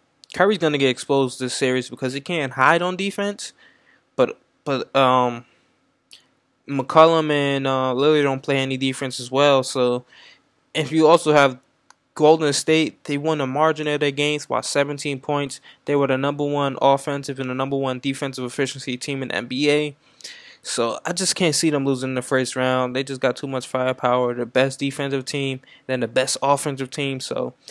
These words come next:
it's kinda hard to pick them to lose the series. But I do like this matchup for Portland a little bit, man, just because if you, if, if Lillard gets hot and McCollum gets hot, this could be a long series. We gotta see if Nurkic is gonna come back healthy.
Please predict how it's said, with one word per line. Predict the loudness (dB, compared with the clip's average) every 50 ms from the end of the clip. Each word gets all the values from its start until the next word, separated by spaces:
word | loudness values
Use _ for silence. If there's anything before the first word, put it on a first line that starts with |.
| -20 -20 -20
it's | _ -6
kinda | 0 2 2 2 4
hard | 4 4 4 4 2
to | 0
pick | 0 -2 -2 0
them | 0 -2 -2
to | -2
lose | -4 -4 -4 -4
the | -6 -6
series. | -2 0 0 0 0 -2 -4 -8
But | -2 _ -2 -2 -2 -6 _ _ _ -20 -20 -20 _ _ -4
I | -4
do | -4 -2 0 0 0
like | 2 2 0 0 0
this | -2 -4 -2
matchup | -2 -2 -2 -2 -2 -2 -4 -8
for | -4 -2 -2 -2
Portland | 0 2 4 4 4 4 2 -2 -4
a | -4
little | -4 -2 -2 -2
bit, | -4 -6 -6 -6 -6 -4
man, | -4 -4 -4 -4 -4
just | -6 -8 -6
because | -6 -8 -4 0 2 4 4 2 0 -4 -10 _ _ _ _ _ _ _ _ _ _ _ _ _ _ _ _ _ _ _ _ _ _ _ _ _ _ _ _ _ _ _ _ _ -20 -20 -20 -20 _ -4
if | -4 -2 -2
you, | -2 -2 -2 -4 -4
if, | -2 -2 -2 0 -2 -4 4 6
if | 6 6 6
Lillard | 4 2 2 4 4 2 4
gets | 2 2 2 2
hot | 0 0 0 0 0
and | -2 -4 -6
McCollum | -4 4 6 6 6 6 2
gets | 0 0 -2 0 -2
hot, | 0 0 0 -2 -4 -6
this | -8 -10 -6
could | -8 -6 -2
be | 0 0
a | 0
long | 2 0 -2 -2 -4
series. | -2 0 2 2 2 2 0 -2 -6
We | -6 0 2
gotta | 4 4 4
see | 2 0 0 -2
if | -2 -2 -2
Nurkic | -6 -6 -6 -6 -10 -12
is | -12 -8
gonna | -8 -8 -8 -6
come | -6 -6 -4 0
back | 0 0 0 0
healthy. | 0 0 0 0 -2 _ -6 -6 -6 -8